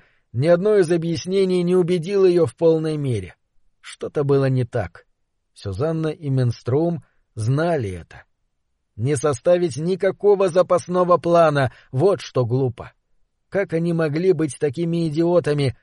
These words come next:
спрашивала себя Сюзанна снова и снова. Она металась взад-вперед по узкой комнате, не зная, как теперь поступить. Ей не хотелось уезжать. Вдруг он вернется через минуту, и они разминутся.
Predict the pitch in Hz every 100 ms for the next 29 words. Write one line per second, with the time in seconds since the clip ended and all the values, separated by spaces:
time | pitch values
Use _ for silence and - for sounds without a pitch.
0 | _ - - 127 120 120 120 120 117 117
1 | 113 110 104 165 160 156 123 120 135 151
2 | 151 143 - 123 113 92 _ _ - -
3 | - _ 131 160 175 175 208 190 147 147
4 | 135 180 - 165 175 180 160 156 143 131
5 | 120 180 175 165 175 151 _ - 151 165
6 | 143 170 196 185 175 180 - 170 170 156
7 | 165 147 - 139 107 - - _ _ _
8 | - 113 160 165 165 175 208 180 127 -
9 | 120 120 104 95 - _ _ _ - 101
10 | 123 190 165 165 160 185 202 196 - 147
11 | 160 151 143 160 156 139 120 113 _ _
12 | 131 147 175 196 190 165 185 160 135 -